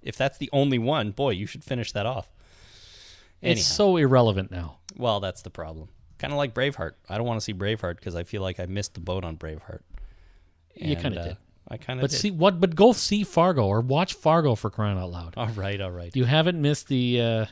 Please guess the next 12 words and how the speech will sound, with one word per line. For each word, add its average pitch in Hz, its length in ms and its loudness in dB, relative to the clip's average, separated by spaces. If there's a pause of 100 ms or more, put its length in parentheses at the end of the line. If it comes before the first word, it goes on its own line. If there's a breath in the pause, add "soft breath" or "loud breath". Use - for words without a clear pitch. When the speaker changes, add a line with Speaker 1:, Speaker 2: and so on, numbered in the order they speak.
Speaker 2:
you 123 100 -2
haven't 143 240 -2
missed 131 200 -2
the 127 60 -4
boat 113 220 0
on 107 200 -4
Fargo. 98 420 -4 (480 loud breath)
Speaker 1:
Okay, 110 400 -2 (240)
I 107 80 -2
will 104 120 -2
do 104 180 -2
that 82 200 -4